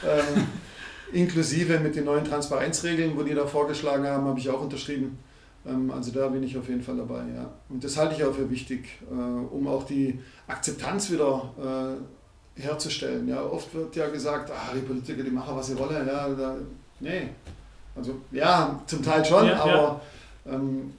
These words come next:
Speaker 1: wenn ich das nachverfolgen kann, warum das jemand macht, ja, und wie das zustande gekommen ist, ähm, jetzt sind ja die Lobbyverbände durchaus auch Experte. Das ist ja nicht so, dass die, ähm, nur ihre eigene persönliche Interesse verfolgen, ja. So,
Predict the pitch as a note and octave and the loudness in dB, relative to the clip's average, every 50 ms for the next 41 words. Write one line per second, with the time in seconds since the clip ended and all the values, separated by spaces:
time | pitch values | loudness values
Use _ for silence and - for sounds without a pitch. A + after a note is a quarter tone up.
0 | - - - C#3+ D#3 E3 D#3+ - D3+ C#3 D3+ D3+ - - - G#3 F3+ - F3 E3+ | -16 -10 -4 -2 0 0 0 0 -2 -2 0 0 0 0 0 -2 0 2 2 2
1 | D#3 D#3+ - D#3 D3 C#3 C3+ C#3 C3+ E3 G#3+ A3 A#3+ - - G3+ F#3+ F3+ F3 D#3 | 2 0 0 -2 -2 0 0 0 2 2 0 0 0 0 0 -2 -2 -2 -2 -4
2 | E3 E3+ D#3+ D#3 - - - - - C#3 D3 D#3+ D3+ - C#3 B2+ D3 D#3 D3 D3 | -4 -4 -4 -6 -6 -10 -14 -12 -8 -4 -4 -2 -2 -2 -2 -2 -2 -2 -2 -4
3 | - B2+ A#2+ A#2+ D3+ E3+ G3 G3+ F#3 E3+ - - F3+ F3 E3+ E3 E3+ E3 D#3+ - | -4 -4 -4 -2 -2 0 0 0 -2 -2 -4 -4 -2 -2 0 0 -2 -2 -4 -4
4 | - - - - - - - - - - - - - - C3+ C3+ C3+ C3+ C3+ - | -6 -10 -14 -20 -20 -20 -20 -20 -20 -20 -20 -20 -12 -6 -4 -2 -2 -2 -2 -4
5 | - B2+ - - D3+ D#3 D3+ D3+ C#3 D3 C#3 C#3 C#3 C3+ B2 - C#3+ E3 E3 F#3+ | -6 -6 -6 -6 -4 -2 -2 -2 -2 -2 0 2 2 2 2 2 2 2 2 2
6 | F3 - E3+ D#3 C3 D3+ D3+ D3+ C#3 C3 C3+ F3+ E3+ E3 D#3 - C#3 C3+ C3 B2+ | 0 0 0 0 2 0 0 0 0 0 0 0 0 0 -2 2 2 2 2 2
7 | C3 - - F#3 G#3+ G#3+ - C3 G#2+ G2 F#2 - B2+ B2+ B2+ C#3 C3+ C#3 C3+ C3+ | 0 -4 -4 -4 -4 -2 -4 -6 -6 -8 -8 -6 -6 -4 -4 -2 -2 0 0 0
8 | D3 C#3+ - D3+ D3 C#3+ C#3+ C3+ C3+ - - C#3+ C3+ C3+ C3 C3 B2+ B2 B2 A#2+ | 0 0 -2 -2 0 2 2 2 0 0 0 -2 0 0 0 0 -2 -2 -2 -2
9 | B2 B2 B2 B2 B2+ C3 C3+ C#3+ - - E3+ E3 C#3 D3+ D#3 C#3+ C#3 C#3 C#3 C3+ | -2 0 2 2 2 0 -2 -4 -10 -12 -8 -6 -4 -2 0 0 0 0 -2 -2
10 | C3 C#3+ C3 C3+ C3+ B2 C#3 D3+ D3+ D3+ C#3 C3 C3 B2+ A#2 - - C3 B2 B2 | -4 -4 -2 -2 -2 -2 -2 -2 -2 -2 -2 -2 -2 -2 -4 -6 -8 -8 -6 -4
11 | C#3+ D#3+ D#3+ C3 C3 C3+ A#2+ - - F3+ F3+ - - - - C3 B2+ - C3 B2 | -2 -2 -2 -2 -2 -2 -4 -4 -6 -6 -4 -4 -6 -6 -6 -8 -8 -6 -4 -2
12 | B2 B2 A#2+ A#2 A#2 B2 D#3 - - - - - - - - - D3+ | -2 -2 -2 -2 -4 -4 -6 -6 -8 -14 -18 -20 -20 -20 -10 -6 -4